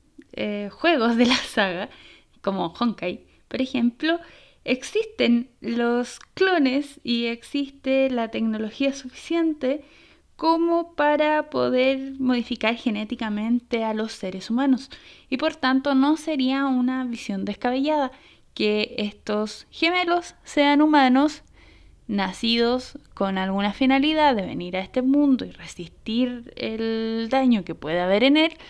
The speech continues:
y quizás, eh, saber qué está pasando.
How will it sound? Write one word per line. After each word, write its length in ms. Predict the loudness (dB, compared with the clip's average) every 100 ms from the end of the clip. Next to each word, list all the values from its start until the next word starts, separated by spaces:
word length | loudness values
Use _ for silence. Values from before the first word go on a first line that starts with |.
| -20 -20 -20 _
y 140 | -4 -4
quizás, 800 | -2 -2 0 0 0 -4 -20 -8
eh, 440 | 0 2 2 0 -4
saber 340 | -2 -2 -2 -8
qué 100 | -4
está 160 | -2
pasando. 540 | -2 0 4 4 2